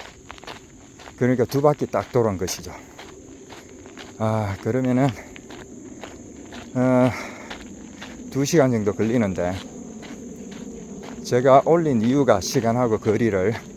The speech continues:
내년이 제가 이제 만으로 딱 육십이 됩니다. 그런데 이제 그동안, 어, 이런저런 핑계로 뭐 단축 마라톤이야 많이 나갔죠.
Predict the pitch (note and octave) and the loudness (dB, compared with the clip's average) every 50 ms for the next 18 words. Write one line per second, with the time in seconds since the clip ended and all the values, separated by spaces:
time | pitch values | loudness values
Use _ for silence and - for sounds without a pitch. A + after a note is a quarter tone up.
0 | - - - - - - - - - - - - - G#2+ A2 A2+ C#3 D#3 E3+ E3 | -18 -16 -16 -16 -16 -16 -16 -16 -16 -16 -12 -6 -2 0 2 2 4 4 4 4
1 | C#3 A#2 G2 - - - - - - - - - - - - - - - - - | 4 2 2 -2 -8 -14 -14 -14 -14 -12 -14 -14 -14 -14 -16 -14 -14 -14 -14 -14
2 | - - - - - - - - - - - - B2 B2 B2 C3 B2+ A#2+ G#2+ G#2+ | -14 -14 -14 -14 -14 -14 -14 -14 -14 -12 -2 2 2 4 6 6 4 4 4 4
3 | A#2 A2 G2 G2 F#2+ G#2+ C3+ D#3 D#3+ F3 D3+ B2+ - - D3+ D3+ D#3 D#3 C#3 C3+ | 4 4 4 4 4 4 4 4 4 4 4 2 2 0 -2 -2 -2 -2 -2 -2
4 | E3 D#3+ - - G3 D3+ C#3 - F#2+ F#2+ F2+ F#2 - G2 G2 - - - - - | -2 -2 -2 -2 -2 -2 -2 -2 -2 -4 -4 -4 -6 -8 -8 -10 -10 -12 -12 -12
5 | - - - - - - - - - - - - - - - - - - - - | -12 -12 -12 -12 -12 -12 -12 -12 -12 -12 -12 -12 -12 -12 -12 -12 -12 -12 -12 -12
6 | - - - - - D3 D#3+ E3+ D#3+ C#3 C#3 C3 B2+ C3 C3+ A#2+ - B2+ A2+ C3 | -12 -12 -8 -2 2 4 6 6 6 6 6 6 6 4 4 4 2 2 2 4
7 | E3 E3+ D3+ C3 C#3 C#3+ B2+ - - - - - - - - - - - - - | 4 4 4 4 4 2 0 -2 -6 -10 -10 -10 -10 -10 -10 -10 -10 -12 -12 -10
8 | - - - - - - - - - - - - - - - - - C3+ C3+ C3 | -10 -10 -10 -10 -10 -12 -12 -12 -12 -12 -12 -12 -12 -12 -10 -8 -2 0 2 2
9 | B2+ C3 B2+ F#2+ - - - - - - - - - - - - - - - - | 2 2 0 -2 -4 -6 -8 -8 -8 -8 -10 -10 -10 -10 -10 -10 -10 -10 -10 -10
10 | - - - - - - - - C#3+ C#3+ C3+ C#3+ C#3+ C#3 C#3 D#3 D#3 D#3+ D#3+ D#3 | -10 -10 -12 -10 -10 -10 -4 0 2 4 6 6 6 6 6 6 8 8 6 4
11 | D3 B2 - - - A3 G#3+ G3 F3+ D3+ B2 C3+ D3 C#3 - - - - - - | 2 0 -4 -4 -2 0 4 6 8 8 10 8 8 6 4 -2 -10 -10 -10 -10
12 | - - - - - - - - - B2+ A#2 - - E3 G#3 A3 - A3 F#3+ D#3 | -10 -10 -10 -10 -10 -10 -10 0 2 2 4 6 4 4 4 2 2 2 4 4
13 | A#2+ A2+ A2+ - - F3 E3 D3 A#2+ G2+ E2+ F#2+ A2 A#2 A2+ G#2+ A#2 A#2 - C3+ | 4 4 4 2 0 0 2 2 2 2 2 2 2 2 2 2 2 2 2 0